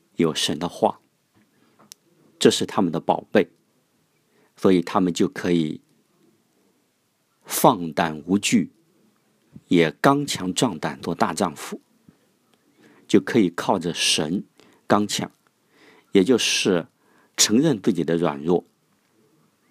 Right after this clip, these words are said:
愿意依靠神来传讲。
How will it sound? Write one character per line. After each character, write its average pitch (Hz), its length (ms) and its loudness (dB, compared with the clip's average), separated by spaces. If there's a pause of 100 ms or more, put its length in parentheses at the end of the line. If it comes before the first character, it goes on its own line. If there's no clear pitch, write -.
(260)
愿 117 220 8
意 90 160 0
依 104 60 -2
靠 - 240 -2
神 85 460 -4 (400)
来 80 420 0 (840)
传 80 340 -2
讲。 - 400 -6